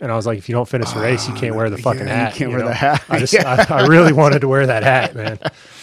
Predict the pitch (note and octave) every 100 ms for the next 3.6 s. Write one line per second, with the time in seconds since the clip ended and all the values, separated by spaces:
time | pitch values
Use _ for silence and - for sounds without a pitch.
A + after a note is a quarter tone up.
0 | - B2+ B2 B2+ - B2 A2 G#2 - C3
1 | A#2+ - B2 A2+ G#2+ G#2 G#2+ G#2 F#2 B2
2 | G#2 - - A#2 G2+ - G#2+ G#2 - -
3 | C3+ G2+ G2 A2+ F#2